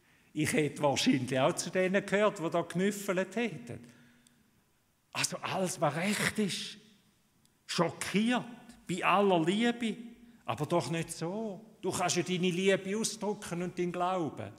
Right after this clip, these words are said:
Du auch. Du darfst die Hände heben, darfst sogar aufstehen beim Lobpreis. Du auch. Aber hunderttausend Franken,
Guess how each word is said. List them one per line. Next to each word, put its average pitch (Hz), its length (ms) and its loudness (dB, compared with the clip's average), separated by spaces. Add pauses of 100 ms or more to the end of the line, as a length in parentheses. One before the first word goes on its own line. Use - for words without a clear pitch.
Du 220 200 0
auch. 208 500 2
Du - 280 -18
darfst - 320 0
die 131 60 -4
Hände 202 420 0
heben, 185 400 -2
darfst 180 280 -4
sogar 170 260 -2
aufstehen 190 440 -2
beim 160 180 -4
Lobpreis. 156 640 -4 (360)
Du 208 180 4
auch. 147 460 2
Aber 143 320 -6 (340)
hunderttausend 208 1120 0
Franken, 165 760 -4